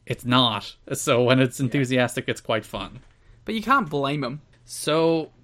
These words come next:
Speaker 1: then the last show of the month, N W A T N A pay-per-view number thirty-four for February twenty-sixth, is built around the ultimate of shoot interviews, <laughs> Liam.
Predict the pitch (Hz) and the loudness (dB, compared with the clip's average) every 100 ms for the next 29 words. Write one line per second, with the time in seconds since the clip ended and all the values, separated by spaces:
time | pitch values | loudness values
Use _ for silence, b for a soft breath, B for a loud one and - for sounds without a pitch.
0 | _ 156 175 185 175 175 170 175 - 175 | _ -4 -2 0 0 0 0 -2 0 0
1 | 151 151 147 147 143 147 143 147 143 131 | 0 -2 -2 -2 -2 -2 -2 -2 -2 0
2 | 135 131 127 127 127 127 120 - 135 127 | 0 0 0 0 0 -2 -2 0 0 0
3 | - 123 123 117 120 117 110 117 107 120 | -2 0 0 0 -2 -4 -6 -8 -8 -8
4 | 107 - - b b b - 143 147 135 | -10 -10 -16 b b b -4 2 2 2
5 | 127 147 226 226 202 185 190 190 165 139 | 0 2 2 2 2 4 4 2 0 0
6 | 151 165 233 247 240 233 226 208 - 226 | 0 4 4 4 -2 0 2 0 0 0
7 | 226 208 160 139 131 113 117 113 156 | 2 2 2 2 2 2 0 4 2